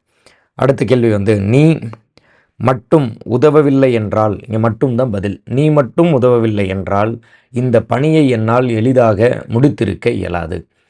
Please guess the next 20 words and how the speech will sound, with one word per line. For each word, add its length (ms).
அதுபோல் 260
அடுத்த 320
கேள்வி, 280
பள்ளி 420
ஆண்டு 380
விழாவுக்கு 560
நீ 300
மட்டுமின்றி 920
உன் 280
பெற்றோரும் 680
வரலாம். 460
மட்டுமின்றி, 680
அதான் 160
பதில். 240
அதிக 540
அளவில் 380
மரங்களை 540
வளர்ப்போம், 580
ஏனெனில் 680
மரங்கள்தான் 760